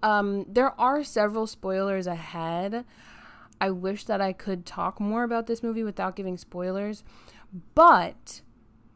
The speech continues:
I will also add that this is a movie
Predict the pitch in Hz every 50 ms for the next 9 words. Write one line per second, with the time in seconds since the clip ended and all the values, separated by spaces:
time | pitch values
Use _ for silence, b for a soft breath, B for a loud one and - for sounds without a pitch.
0 | - - - - - - - 214 214 214 220 220 220 220 208 196 202 214 208 202
1 | 202 202 208 202 - - - 214 226 226 247 247 - - - - 180 175 175 175
2 | - - - - 175 170 170 165 165 170 165 - - - 185 170 185 170 165 160
3 | 160 165 - - - B B B B B B B 190 180 180 214 226 226 247 226
4 | 208 196 185 180 175 170 170 170 170 170